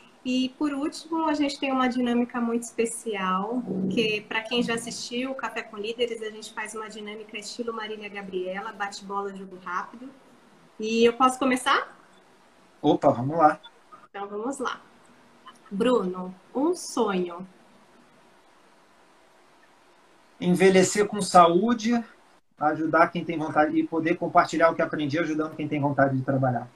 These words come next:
Speaker 1: Uma realização.
Speaker 2: Ah, essa aí eu já dei spoiler. Acho que a transformação no Chile é uma realização que eu vou levar pro resto da minha vida.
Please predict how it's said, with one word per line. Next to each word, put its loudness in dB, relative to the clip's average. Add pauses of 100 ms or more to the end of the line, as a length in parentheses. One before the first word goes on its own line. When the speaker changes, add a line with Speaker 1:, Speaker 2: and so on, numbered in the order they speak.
(2500)
Speaker 1:
Uma 2
realização. -2 (1700)
Speaker 2:
Ah, 10
essa 4
aí 4
eu 0
já 2
dei 2
spoiler. 2 (120)
Acho -4
que -6
a -6
transformação -2
no -2
Chile -2
é -2
uma 2
realização 2
que -8
eu -2
vou 0
levar 4
pro -4
resto 2
da 0
minha -2
vida. -12